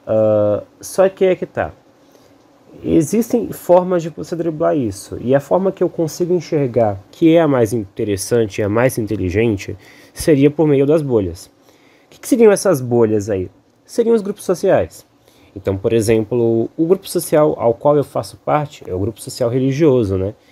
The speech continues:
Então, ali dentro da religião, você tem, ah, uma gama de opções, é, que você pode desenvolver pesso-, na, na sua própria persona, né? Então, por exemplo, você, é, consegue desenvolver socialmente, você consegue ganhar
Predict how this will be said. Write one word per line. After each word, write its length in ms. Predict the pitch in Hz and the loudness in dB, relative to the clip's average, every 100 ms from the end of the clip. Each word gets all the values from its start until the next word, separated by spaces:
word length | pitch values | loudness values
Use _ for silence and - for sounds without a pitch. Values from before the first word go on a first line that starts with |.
| _ _ _ | _ _ _
Então, 320 | 98 98 110 | -12 -6 -4
ali 140 | 113 117 | -2 -2
dentro 300 | 113 127 147 | 0 0 2
da 100 | 147 | 0
religião, 800 | 131 131 127 127 107 101 127 151 _ _ - - - | 0 0 0 2 2 2 0 -4 _ _ -20 -20 -14
você 500 | 104 110 98 - 107 | -2 -2 0 -2 -4
tem, 640 | - 107 101 101 101 95 - - _ | -2 0 2 2 0 -2 -6 -20 _
ah, 640 | 104 101 98 98 98 95 92 | -4 -2 0 0 0 -2 -4
uma 220 | 107 117 131 | -4 0 0
gama 420 | 107 104 131 170 | 0 0 2 0
de 120 | 127 | -2
opções, 640 | 123 - 101 107 123 - - - - - - | -4 -6 -4 -2 -4 -10 -14 -20 -20 -20 -6
é, 460 | 101 98 95 95 - _ _ _ _ | 0 2 2 0 -4 _ _ _ _
que 100 | - | -8
você 160 | 104 95 | -6 -6
pode 240 | - 101 | -2 -2
desenvolver 640 | 98 107 110 98 110 151 - _ | 0 2 2 2 2 0 -2 _
pesso-, 320 | - 95 - - | -12 -12 -12 -12
na, 240 | 131 190 | -6 -4
na 100 | 247 | -2
sua 160 | 220 202 | -2 0
própria 220 | 180 175 | 2 0
persona, 480 | 170 175 165 165 127 | 0 -2 2 2 2
né? 60 | 113 | 0
Então, 160 | 107 | -2
por 160 | 104 123 | -4 -2
exemplo, 340 | 117 113 110 | 0 -2 -2
você, 380 | 113 104 117 101 - - - - | -4 -4 -2 -4 -6 -20 -20 -12
é, 100 | - | -10
consegue 640 | 95 110 95 110 104 107 | -6 -6 -2 0 0 -2
desenvolver 380 | 104 101 110 104 | -2 0 0 0
socialmente, 760 | 98 104 135 127 117 117 110 104 | -2 -2 2 4 4 2 0 -4
você 200 | 95 101 | -8 -8
consegue 360 | 113 98 110 | -10 -10 -10
ganhar 340 | 104 113 110 | -4 -2 -2